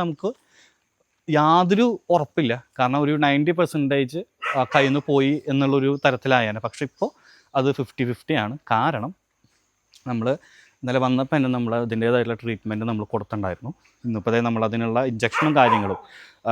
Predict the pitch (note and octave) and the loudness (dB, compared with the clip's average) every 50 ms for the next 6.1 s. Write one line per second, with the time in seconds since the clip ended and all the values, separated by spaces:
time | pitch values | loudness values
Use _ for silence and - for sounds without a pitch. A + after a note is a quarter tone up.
0 | A2 - - B2 A#2+ A#2+ B2+ C3 C#3 C#3 C#3 C3+ C3+ C3 C3+ C#3 C#3 B2+ B2 B2 | 0 0 2 0 2 4 4 4 4 4 6 4 6 6 6 6 6 6 6 6
1 | C3+ D3 - - D3+ C3 C3 B2+ - C#3 C3 C#3 C#3 C3+ C3+ C3+ C3 - C#3 C3 | 6 4 4 2 0 0 0 0 0 0 2 4 4 4 4 4 2 2 0 0
2 | C3 C3 C#3 C3+ C3 C3 C3 - - C3 B2 B2 - - C#3 B2+ C3 A#2+ - D3 | 2 2 2 2 0 0 -2 -2 0 2 2 2 2 0 -2 -4 -2 -4 -4 -4
3 | A#2 A#2+ E3 - _ _ _ _ _ _ _ _ _ C3 B2 C3 F#3 C4 - - | -4 -6 -8 -12 _ _ _ _ _ _ _ _ _ -4 -2 -2 -2 -4 -8 -14
4 | - - B4+ C#5+ - - - - A3 - - - D3 C3 A#2+ A#2+ C3 D3 - _ | -8 -6 -6 -6 -6 -8 -4 -2 -2 -2 2 2 2 2 2 0 -2 -2 -6 _
5 | - - _ _ _ - A2+ A2 A2 G#2 - A2+ A2 B2 C3 A2 G#2 G#2+ G2+ F2+ | -20 -20 _ _ _ -6 -4 -4 -4 -4 -4 -4 -2 -2 -2 -2 -2 -6 -8 -10
6 | E2+ | -14